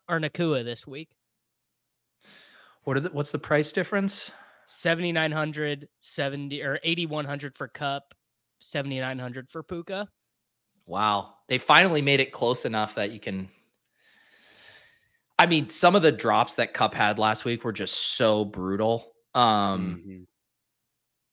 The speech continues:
Speaker 2: I would probably
Speaker 3: Yeah,
Speaker 2: just
Speaker 3: give me
Speaker 2: break tie
Speaker 3: Puka.
Speaker 2: in favor of the ownership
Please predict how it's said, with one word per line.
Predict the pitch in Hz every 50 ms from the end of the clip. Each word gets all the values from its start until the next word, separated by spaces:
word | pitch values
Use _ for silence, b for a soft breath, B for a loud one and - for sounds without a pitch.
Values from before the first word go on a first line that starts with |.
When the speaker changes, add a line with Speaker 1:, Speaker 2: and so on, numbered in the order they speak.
| _ _ _ _ _ _ _ _ _ _ _ - - - - -
Speaker 2:
I | 135
would | 143 156 156 156
probably | - 143 135 131
Speaker 3:
Yeah, | 120
Speaker 2:
just | 123 120
Speaker 3:
give | -
me | -
Speaker 2:
break | 117 113 110 -
tie | 131 113 110 110
Speaker 3:
Puka. | 110
Speaker 2:
in | 110 107
favor | - 117 113 110 110
of | 104
the | 110 107 104
ownership | 107 104 107 104 - - 107 101 - -